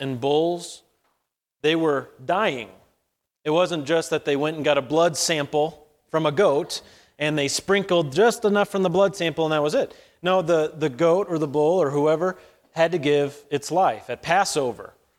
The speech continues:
the spotless lamb had to give its life. Okay, so it's always referencing death.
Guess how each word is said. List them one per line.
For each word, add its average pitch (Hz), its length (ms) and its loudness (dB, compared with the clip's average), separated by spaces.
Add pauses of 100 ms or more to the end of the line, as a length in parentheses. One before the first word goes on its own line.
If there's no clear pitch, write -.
(340)
the 117 340 -4
spotless 165 640 -2
lamb 151 380 -2
had 139 220 -6
to 151 140 -6
give 135 440 -2
its 135 300 -4
life. 135 540 -6
Okay, 110 260 -14
so 123 160 -8
it's 113 120 -6
always 143 320 0 (220)
referencing 127 680 -6 (180)
death. 107 320 -4